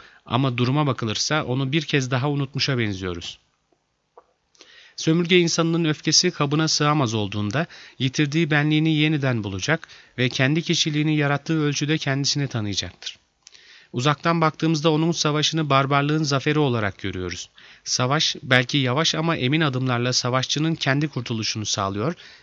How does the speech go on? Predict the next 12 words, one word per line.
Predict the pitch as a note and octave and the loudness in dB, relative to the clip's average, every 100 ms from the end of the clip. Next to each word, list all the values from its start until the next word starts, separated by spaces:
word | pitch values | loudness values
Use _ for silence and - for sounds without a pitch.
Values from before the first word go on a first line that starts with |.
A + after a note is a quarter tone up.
| - | -2
ve | C3+ A2+ | -2 0
adım | C#3 F3 | 0 0
adım | D3+ D#3+ | 0 0
savaşçıyı | - C#3 C#3 - D#3+ E3 | 0 -2 -2 -2 -2 -2
içeriden | B2+ - B2 D3+ F3 | 0 0 0 0 0
ve | D#3+ C#3 | 0 0
dışarıdan | - E3 C#3 D#3 | 0 0 0 -2
kuşatan | D3+ B2+ C#3 D3 C#3+ | -2 -2 -2 -2 -2
sömürgeciliğin | - C3 D#3 D3 C3+ C#3+ D3+ | -2 -2 0 0 -2 0 -2
zifiri | D3 A#2+ C3+ D3+ | 0 -2 -2 -4
karanlığını | - C3+ C3 B2+ B2+ | -2 0 0 0 -2
parçalıyor. | C3+ A2+ G#2 A2 F#2+ F2 | 0 0 0 -2 -4 -10